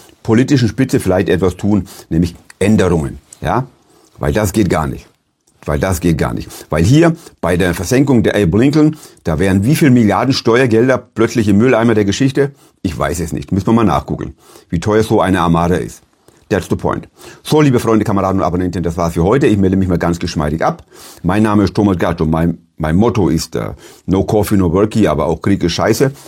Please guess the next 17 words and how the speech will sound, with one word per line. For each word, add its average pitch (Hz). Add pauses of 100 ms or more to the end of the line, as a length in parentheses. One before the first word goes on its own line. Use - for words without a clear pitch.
(160)
Braucht 107
man 113
nicht, 110 (120)
hat 82
man 101
schon, 98 (340)
hat 92
man 113
schon 110
gehabt. 98 (220)
Das 85
ging 98
sakrisch 95
in 90
die 82
Hose 113 (280)
und 92